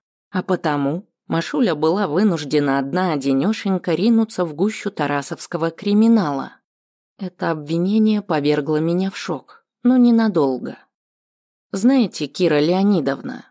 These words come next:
я могу перечислить фамилии моих клиентов, которым я оказывала детективные услуги.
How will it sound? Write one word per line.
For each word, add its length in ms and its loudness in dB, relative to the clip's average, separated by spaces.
я 200 2
могу 320 2
перечислить 760 -2
фамилии 520 0
моих 340 0
клиентов, 640 0
которым 440 0
я 240 0
оказывала 580 0
детективные 800 0
услуги. 640 0